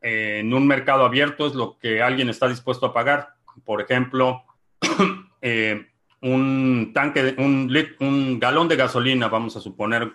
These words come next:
cuesta aquí, dos dólares con cincuenta centavos. Ese es el precio estándar de la gasolina, es más o menos lo que pagas en cualquier lugar.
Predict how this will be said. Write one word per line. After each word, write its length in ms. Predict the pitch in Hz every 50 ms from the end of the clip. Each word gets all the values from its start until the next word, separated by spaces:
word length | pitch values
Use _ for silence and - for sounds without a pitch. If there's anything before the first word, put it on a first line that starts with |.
| _
cuesta 640 | - 120 113 110 - - - 113 110 104 101 - - _ _ _ _ _ _ -
aquí, 400 | - 113 - - 147 151 156 151
dos 340 | 139 117 127 120 127 123 120
dólares 420 | 120 123 123 123 117 110 101 -
con 320 | - - 107 104 101 98 95
cincuenta 420 | - 110 101 113 117 117 110 113
centavos. 600 | - 117 104 98 - 107 101 92 90 - - _ _ _ _ _ -
Ese 240 | 131 131 131 160
es 100 | 135 -
el 280 | 135 123 117 113 110 113
precio 460 | - 139 135 135 131 131 - 131 127
estándar 540 | 123 120 - - 139 131 131 131 127 123 110
de 100 | 113 113
la 100 | 107 107
gasolina, 640 | 104 113 107 - 131 143 165 175 170 165 165 160 156
es 120 | 135 113 117
más 220 | 117 117 113 -
o 40 | 120
menos 260 | 113 117 117 113 104
lo 120 | 107 95
que 80 | - 101
pagas 340 | 98 - 110 113 110 104 -
en 120 | 101 95
cualquier 520 | 95 104 101 95 - 113 107 107 101 - _ _ _ _ _ _ _ -
lugar. 480 | 110 113 117 127 143 143 143 - -